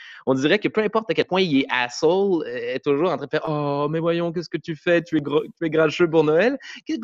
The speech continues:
pourquoi cette mauvaise attitude ? Je ne comprends pas. Je continue à te regarder avec des yeux pleins d'émerveillement, mais » Puis là, il vient de licencier du monde à Noël, puis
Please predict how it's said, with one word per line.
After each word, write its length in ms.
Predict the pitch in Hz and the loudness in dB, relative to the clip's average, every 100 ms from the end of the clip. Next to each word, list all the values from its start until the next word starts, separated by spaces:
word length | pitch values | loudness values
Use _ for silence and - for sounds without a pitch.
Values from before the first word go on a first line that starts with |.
| 262 | -6
pourquoi 240 | 302 320 359 | -6 -4 -4
cette 180 | 247 - | -6 -2
mauvaise 280 | 233 226 208 | 0 2 2
attitude ? 440 | 220 208 - 269 | 0 -8 -6 -6
Je 80 | 190 | -6
ne 60 | 160 | -8
comprends 340 | 165 - 180 | -10 -10 -6
pas. 180 | 254 294 | -2 -2
Je 100 | 165 - - - | -2 -6 -18 -20
continue 340 | - - 202 | -14 -8 -8
à 40 | 185 | -6
te 120 | - | -8
regarder 300 | 139 156 190 | -8 -6 -8
avec 160 | 170 | -10
des 240 | 131 139 135 | -10 -8 -6
yeux 80 | 185 | -6
pleins 220 | 170 175 | -4 -4
d'émerveillement, 720 | 165 151 156 156 170 269 311 | -2 -4 -2 -2 2 0 0
mais » 400 | 135 123 117 127 - - | 0 0 -2 -4 -10 0
Puis 100 | 147 | 4
là, 0 | |
il 80 | 139 | 4
vient 140 | 135 | 2
de 40 | 135 | 0
licencier 680 | 127 135 156 127 - 151 139 | -6 -4 0 0 -2 -2 -2
du 100 | 120 | 2
monde 220 | 127 131 | 2 4
à 80 | 120 | 4
Noël, 480 | 113 110 117 120 117 | 4 4 6 4 2
puis 120 | 107 | -8